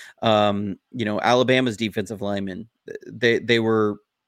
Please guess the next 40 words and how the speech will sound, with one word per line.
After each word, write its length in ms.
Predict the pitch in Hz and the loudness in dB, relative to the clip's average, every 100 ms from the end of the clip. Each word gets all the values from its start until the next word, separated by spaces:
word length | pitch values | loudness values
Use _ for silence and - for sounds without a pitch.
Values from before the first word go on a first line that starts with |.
| _ _ | _ _
they 200 | 113 120 | -4 0
were 120 | 123 | 2
what 220 | 123 135 139 | 2 2 0
you'd 120 | 131 | 0
expect 320 | 131 139 131 | 0 0 0
from 120 | 117 | -2
an 80 | 107 | -2
Alabama 440 | 107 107 107 107 | 0 0 -2 -4
defensive 400 | 104 98 101 98 | -4 -8 -8 -8
lineman. 340 | 98 107 95 76 | -6 -4 -6 -8
They're, 260 | - 101 98 - - | -6 -4 -6 -12 -12
they're 100 | 110 | -2
gonna 140 | 104 101 | 0 0
be 80 | |
solid. 520 | 101 101 104 107 113 107 | -2 2 2 4 0 0
They're 100 | 98 | -4
not 220 | 98 95 | -4 -6
gonna 120 | 101 | -8
see 180 | - 110 | -6 -6
the 80 | 101 | -4
field 320 | - 131 120 | 0 0 0
if 120 | 113 | 0
they're 120 | 107 | -2
not 160 | 101 90 | -2 -4
solid. 420 | - 101 101 98 - - - | -4 -2 -2 -4 -10 -20 -10
You 120 | 110 | -4
can't 240 | - 127 | 0 0
go 100 | 113 | 2
wrong 300 | 107 107 123 | 2 4 2
with 100 | 117 | 0
those 180 | 104 101 | -2 -4
guys, 260 | 104 101 98 | -2 -2 -2
but 240 | 110 104 - - - _ | -2 -2 -4 -20 -20 _
what, 280 | 110 113 110 | -2 0 0
it 80 | 117 | -2
was 160 | 110 104 | -4 -4
just 260 | 104 - | -8 -6
intriguing 640 | 117 98 - 135 135 131 110 | -6 -6 -2 0 0 0 0
to 100 | 104 | -2
see, 640 | - 123 120 113 107 98 | -4 -4 -2 0 -2 -4